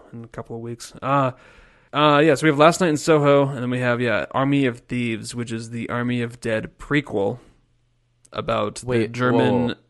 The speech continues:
Speaker 2: whoa.
Speaker 1: um,
Speaker 2: Hold on.
Speaker 1: the German lockkeeper guy or heist,
Speaker 2: Are you
Speaker 1: the guy who
Speaker 2: fucking
Speaker 1: could crack
Speaker 2: serious?
Speaker 1: codes. Yeah, it's, it's a prequel on him. He directed the movie himself.
Speaker 2: I thought,
Speaker 1: Um,
Speaker 2: uh, I thought this was the Zack Snyder movie.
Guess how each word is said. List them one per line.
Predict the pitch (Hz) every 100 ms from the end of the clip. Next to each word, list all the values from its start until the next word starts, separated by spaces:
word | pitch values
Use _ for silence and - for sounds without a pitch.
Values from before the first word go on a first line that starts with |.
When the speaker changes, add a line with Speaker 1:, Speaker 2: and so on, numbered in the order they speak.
| -
Speaker 2:
whoa. | 71
Speaker 1:
um, | 110 95 95
Speaker 2:
Hold | 95
on. | 62 55 110 123 _ _ _ _ _ _
Speaker 1:
the | -
German | 127 131 120
lockkeeper | 110 107 120 - 135 - 135 131
guy | 131 131 131
or | 123 113 113 - - - - -
heist, | - 127 127 -
Speaker 2:
Are | 113
you | 127
Speaker 1:
the | 131
guy | 123
who | 127
Speaker 2:
fucking | 135 123
Speaker 1:
could | 104
crack | 127
Speaker 2:
serious? | 110 113
Speaker 1:
codes. | 123 131 135 - -
Yeah, | 185 180 -
it's, | 123
it's | - -
a | 123
prequel | - 156 156 135
on | 123
him. | 123 135 110 123 _ _ _ _ _ _
He | - 170
directed | 139 160 165
the | 131
movie | 127 117 123
himself. | 101 - 131 85 - _ _ _ _ _
Speaker 2:
I | - 160
thought, | 117 113 110
Speaker 1:
Um, | 113 - - _ _ - _ _ _ _
Speaker 2:
uh, | - 127 113
I | 117
thought | 135 165
this | 151
was | 151
the | 139
Zack | 143 139
Snyder | 143 160 110
movie. | 82 65 -